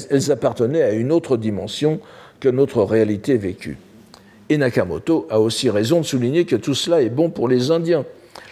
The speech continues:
Les moines bouddhiques de son époque auraient probablement déclaré la même chose, mais cette fois sans intention de le critiquer, ce qui s'est fait d'ailleurs même à l'époque moderne. À présent, cependant, dans ce passage,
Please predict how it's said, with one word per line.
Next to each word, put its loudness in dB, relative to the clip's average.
Les 2
moines 2
bouddhiques 2
de -4
son -4
époque -2
auraient 2
probablement 0
déclaré 2
la 0
même 0
chose, 0
mais 0
cette -2
fois 0
sans -2
intention -4
de -6
le -4
critiquer, -4
ce -18
qui -6
s'est -2
fait 2
d'ailleurs 4
même 0
à -2
l'époque -4
moderne. -10
À -4
présent, 0
cependant, 0
dans 0
ce -4
passage, -2